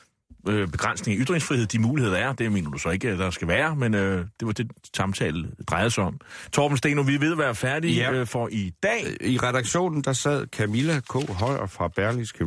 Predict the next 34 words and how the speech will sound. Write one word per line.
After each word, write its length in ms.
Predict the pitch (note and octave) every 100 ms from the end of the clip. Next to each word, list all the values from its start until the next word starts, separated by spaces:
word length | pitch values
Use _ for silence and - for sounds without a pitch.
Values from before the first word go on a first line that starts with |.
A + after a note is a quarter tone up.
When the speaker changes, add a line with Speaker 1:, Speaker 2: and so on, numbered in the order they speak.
| E2
Speaker 2:
Research, 480 | - - F3 - -
og 200 | A2+ G2
bag 320 | A2+ A#2 G#2+ -
knapperne 600 | - A2+ D3+ D3+ C#3 A#2 - - - _ _
sad 380 | - A2 A#2 B1 - -
Jesper 580 | D#2+ D#2+ - D#2 C#2 - - -
Vest. 460 | D#2+ C#3+ F#3 - - _ _ _ _ _ _ _ _ -
Og 120 | C3
så 140 | - E3
er 240 | D3+ D#3
der 60 | F#3
egentlig 400 | A2+ D3 D3 A2+
ikke 320 | C#3 B2 -
andet 320 | G#2 C#3+ -
end 80 | F#2+
at 80 | F2+
sige, 500 | - C3+ E3 D#3 -
at, 340 | G2 F#2 -
øh, 280 | G2+ G2 G2
Cordua 420 | - B2 A#2+ G#2
Steno 340 | E2+ G#2 A2+ B2+ -
er 160 | F2+
slut 320 | E2 - G#2 -
for 160 | -
denne 280 | E2 F#2+ B2
uge. 260 | G#2 G2 G#2+
Speaker 1:
Tak 160 | D#2+
for 100 | E2
i 40 | F#2
Speaker 2:
Nu 60 |
Speaker 1:
dag. 120 | G#2+ -
Speaker 2:
er 60 | G2
der 100 | F2+
nyheder. 440 | E2 C#2 C#2 C#2+